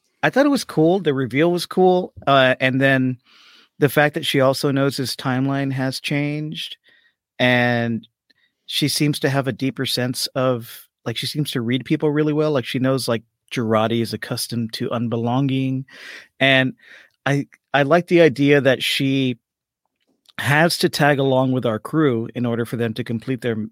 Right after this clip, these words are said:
their missions. Like, she's part of the Scooby Gang now, which is fun.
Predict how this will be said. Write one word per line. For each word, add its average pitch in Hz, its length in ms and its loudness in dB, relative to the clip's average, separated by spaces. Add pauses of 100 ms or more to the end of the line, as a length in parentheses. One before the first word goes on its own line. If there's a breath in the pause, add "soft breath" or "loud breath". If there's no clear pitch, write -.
(100)
their 113 360 -4
missions. 131 600 -2
Like, 120 180 -4
she's - 220 0
part 139 300 2
of 120 80 -4
the 127 60 -2
Scooby 127 440 -2
Gang 143 320 0
now, 165 340 -4 (100)
which - 140 -4
is 120 120 -6
fun. 127 440 0